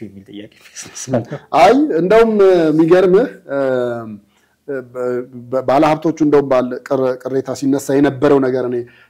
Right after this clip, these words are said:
Speaker 2: የ-፣ የሰማሁት ነገር ምን ነበር መሰለህ? እ፣ ለዚህ ለኮሪደር ልማቱ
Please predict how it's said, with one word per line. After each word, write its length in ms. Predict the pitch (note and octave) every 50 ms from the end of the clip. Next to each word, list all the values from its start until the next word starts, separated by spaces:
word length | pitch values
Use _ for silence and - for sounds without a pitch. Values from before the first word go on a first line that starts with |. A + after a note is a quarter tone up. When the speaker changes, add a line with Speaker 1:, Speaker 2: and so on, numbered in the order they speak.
| _ _
Speaker 2:
የ-፣ 220 | A#2+ B2 A#2+ A#2+ A#2+
የሰማሁት 500 | A#2+ A#2+ A2+ - C#3 C3+ C3 C3+ C#3 C#3
ነገር 220 | C#3+ C#3 C#3 C#3+ C#3
ምን 140 | C3 C3+ B2+
ነበር 260 | A#2+ A2+ A2+ A#2+ A2+
መሰለህ? 420 | A2+ A2+ A2 - - G2+ G2 - _ _ _ _ _ _ _ _ _ _ _ _
እ፣ 80 | - B2+ B2 A#2+ A#2+ A2+ A2
ለዚህ 220 | A2+ B2+ C3+ D3 D#3
ለኮሪደር 440 | D#3+ D#3 D#3 D#3+ E3 D#3+ D#3+ D#3+
ልማቱ 340 | E3 F3 E3+ E3+ F3 F3+ -